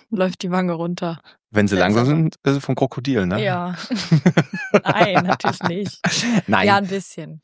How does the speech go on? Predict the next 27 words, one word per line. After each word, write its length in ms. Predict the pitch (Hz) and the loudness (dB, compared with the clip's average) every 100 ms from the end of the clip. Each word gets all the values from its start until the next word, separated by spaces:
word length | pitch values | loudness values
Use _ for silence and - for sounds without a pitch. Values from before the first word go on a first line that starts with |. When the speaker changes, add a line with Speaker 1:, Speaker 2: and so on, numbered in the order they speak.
| _ | _
Speaker 2:
Ja, 100 | 123 | -4
Speaker 1:
Ein 40 | 120 | 0
Speaker 2:
Shannon 180 | 170 202 | 2 2
Speaker 1:
bisschen. 140 | 165 | 4
Speaker 2:
wird 160 | 170 139 | 2 2
uns 280 | 147 - | 0 2
halt 340 | 131 127 127 - - 110 _ _ | 2 2 2 -2 -16 -20 _ _
im 460 | 95 92 90 85 - - _ _ _ - | -2 0 0 -2 -8 -20 _ _ _ -2
Oktober 840 | 101 - - - 160 127 107 104 - | -2 -2 -4 2 4 4 4 2 -2
verlassen, 840 | - 90 87 85 82 - 165 185 | -6 -4 -2 0 0 0 0 2
weil 120 | 120 | 4
dann 120 | 98 101 | 2 2
ihre 180 | 92 | 0
dreieinhalb 460 | 90 104 113 95 - | 0 0 2 0 0
Jahre 460 | 85 78 80 - 139 | 0 2 0 -2 -4
vorbei 440 | - 127 123 135 | -4 0 2 2
sind. 300 | 127 160 165 | 0 0 0
Sie 100 | - | 0
wird 160 | 110 - | -2 2
dann 100 | 95 | 2
hoffentlich 420 | 104 - 95 90 | 2 2 0 2
einen 120 | 90 90 | 0 0
Abschluss 520 | - - 113 110 - | 0 0 -2 -2 0
haben 380 | 127 131 117 113 | 2 2 2 2
als 500 | 120 95 101 95 - - - _ _ _ - | 4 4 4 0 -6 -10 -20 _ _ _ 0
B 180 | 101 | 2
W 60 | 92 | 4